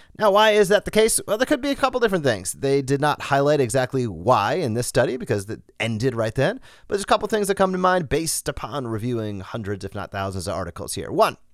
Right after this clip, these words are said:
is there could ha-, be a just decrease in the effectiveness over time. Eh, that, that's a, that's a possibility. There also could be, which is a very realistic possibility here,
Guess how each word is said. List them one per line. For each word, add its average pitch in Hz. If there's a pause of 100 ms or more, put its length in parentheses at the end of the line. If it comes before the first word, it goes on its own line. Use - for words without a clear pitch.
(160)
is 135 (380)
there 147
could 262
ha-, -
be 127 (180)
a 117 (360)
just - (180)
decrease 139
in 135
the 170
effectiveness 165
over 92
time. 82 (240)
Eh, 359 (140)
that, -
that's 139
a, 165
that's 139
a 190
possibility. 139 (480)
There 147
also 202
could 135
be, 107
which 123
is -
a -
very 92
realistic 151
possibility 95
here, 107